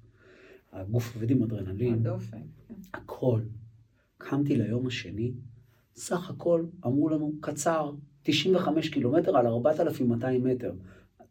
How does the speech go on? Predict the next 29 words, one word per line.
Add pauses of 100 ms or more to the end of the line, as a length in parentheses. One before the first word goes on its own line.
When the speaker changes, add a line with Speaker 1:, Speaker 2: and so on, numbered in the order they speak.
(120)
Speaker 1:
את
צריכה
להבין
שארבעת
אלפים
מאתיים
זה
שיפועים
של
ארבע
עשרה
וחמש
עשרה
מעלות
ברגעים
מסוימים. (400)
זה, (100)
זה
פסיכי. (640)
ואני
אומר
לעצמי,
Speaker 2:
וואו.
Speaker 1:
"אוי (100)
ואבוי." (1800)
ומה
אומר
לעצמו
עזרי?